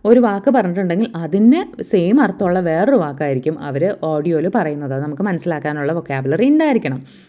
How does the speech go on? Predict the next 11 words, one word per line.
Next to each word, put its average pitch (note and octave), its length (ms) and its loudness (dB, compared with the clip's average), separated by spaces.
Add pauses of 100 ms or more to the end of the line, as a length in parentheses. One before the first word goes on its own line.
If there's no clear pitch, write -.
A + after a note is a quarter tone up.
(120)
ഇനി F#3 320 -2 (220)
ഇതെങ്ങനെയാണ് G3+ 640 0
ടൈം? F3 320 -2 (360)
ആറ് F#3+ 280 0
മിനിറ്റ് G3 340 2
ആണ് C#3 140 -2
കേട്ടോ C3 220 -2
ഇത് C3+ 120 -2
ചെയ്യാനായിട്ട് E3 500 -4
മൊത്തം F3+ 300 -4
നമുക്കുള്ളത്. F3 600 -2